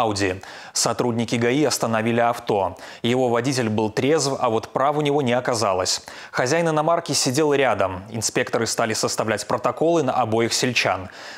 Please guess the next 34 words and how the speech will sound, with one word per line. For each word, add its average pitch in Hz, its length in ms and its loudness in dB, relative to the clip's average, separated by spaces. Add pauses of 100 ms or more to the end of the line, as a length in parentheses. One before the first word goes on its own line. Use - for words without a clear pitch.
Наблюдавший 120 580 0
за 110 100 0
разбирательством 120 720 -2
со 123 140 -2
стороны 110 380 0
заявитель 113 680 0 (260)
был 147 220 2
пьян, 120 400 0
и 104 140 -4
ему 131 200 0
не 175 120 0
понравилось 110 580 0
принятое 110 400 0
инспектором 123 560 0
решение. 95 640 0 (300)
Он 170 160 2
требовал 156 380 2
от 139 80 -2
сотрудников 139 600 0
гаи 131 260 2
лишить 123 420 2
нарушителей 120 580 0
прав. 101 440 -2 (280)
Сельчанина 104 560 2
просили 110 360 -2
успокоиться, 160 880 0 (240)
но 135 100 0
тот 214 160 0
оказал 165 300 0
сопротивление 147 840 0
и 123 60 0
оторвал 120 480 2
сотруднику 123 640 0
погон. 123 560 0